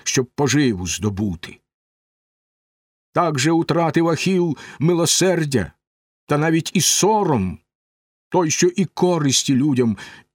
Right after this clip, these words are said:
і шкоди приносить багато. Часом буває, що серцю близького втрачає людина, любого сина свого чи єдиноутробного брата.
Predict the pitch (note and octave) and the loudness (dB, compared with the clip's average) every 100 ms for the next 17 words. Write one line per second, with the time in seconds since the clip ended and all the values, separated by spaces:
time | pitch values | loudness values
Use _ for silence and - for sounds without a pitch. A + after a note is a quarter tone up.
0 | - D#3+ - - E3 B2+ G2 - G2+ G2+ | -2 -2 0 0 0 0 -2 -2 -2 -2
1 | F#2+ G#2 F#2+ A#2 G#2 G#2 - - - _ | -2 -4 -4 -2 -2 -2 -6 -14 -20 _
2 | _ _ _ _ _ _ _ - B2 A#2+ | _ _ _ _ _ _ _ -6 -4 -2
3 | - B2+ A2+ C3 C3+ C3+ B2+ - B2+ - | 0 0 0 0 2 0 -2 -2 -2 0
4 | C#3 C3+ - C#3 B2+ A#2 - - - - | 0 -2 -2 0 -2 -4 -10 -20 -20 -8
5 | A2+ C#3+ - - D3 A#2+ A#2 - A2+ - | -2 0 -2 -2 0 0 -2 -4 -4 -2
6 | A#2+ A2 G2+ G2+ G2+ G2+ A2+ G#2 F#2+ - | -2 -2 -4 -4 -4 -2 -2 -2 -4 -10
7 | _ - - D3+ D3 C#3+ B2+ C3+ - C3+ | _ -18 -6 -2 0 0 0 0 0 0
8 | C#3+ A#2+ - A#2+ G#2 G#2 F#2+ F#2 _ _ | 0 -2 -2 -2 -2 -2 -6 -10 _ _
9 | - D#3 D3+ C#3 C#3+ D#3+ D3 D3 - C3 | -2 0 0 0 0 0 0 -2 -2 0
10 | D3+ C#3 C3+ C3+ A#2+ A#2+ C#3 C3 - F#2+ | 0 0 0 0 0 0 0 -4 -6 -10